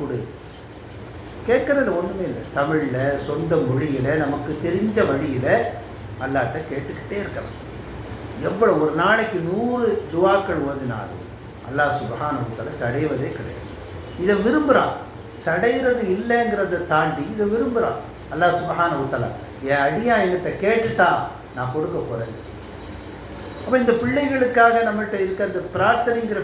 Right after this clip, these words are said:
பெரிய ஆயுதத்தை ஏன் நம்ம பயன்படுத்த மாட்டேங்கிறோம்? அதை யோசிக்கணும். பிள்ளைகளுக்கு மேல இருக்கக்கூடிய,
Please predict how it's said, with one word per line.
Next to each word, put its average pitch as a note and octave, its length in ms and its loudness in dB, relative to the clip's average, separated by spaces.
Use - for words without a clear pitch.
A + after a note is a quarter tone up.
பெரிய B3 340 0
ஆயுதத்தை G3+ 680 0
ஏன் B3+ 200 0
நம்ம G#3 200 -2
பயன்படுத்த E3 640 0
மாட்டேங்கிறோம்? C3 640 -4
அதை F#3+ 120 0
யோசிக்கணும். F#3 640 -2
பிள்ளைகளுக்கு F3+ 640 4
மேல D#3 280 2
இருக்கக்கூடிய, D#3+ 800 0